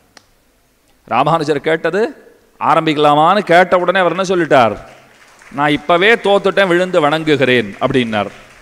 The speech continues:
நேத்துக்கு என்னமோ "இன்று போய் நாளை வான்னு" சொன்னீங்களே,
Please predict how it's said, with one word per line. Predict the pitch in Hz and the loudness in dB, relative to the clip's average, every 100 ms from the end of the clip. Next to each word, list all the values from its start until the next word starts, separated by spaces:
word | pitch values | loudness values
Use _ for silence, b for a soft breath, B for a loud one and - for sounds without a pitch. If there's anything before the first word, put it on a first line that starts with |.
| - - - - _ - 117 | -20 -20 -20 -20 _ -14 -6
நேத்துக்கு | 151 180 | -6 -4
என்னமோ | 180 190 170 | -4 -4 -4
"இன்று | 156 175 190 | -2 0 2
போய் | 190 | 0
நாளை | 185 165 175 175 | 2 2 2 2
வான்னு" | 170 175 170 | 2 -2 -4
சொன்னீங்களே, | 165 165 165 156 151 | -6 -4 -2 0 -2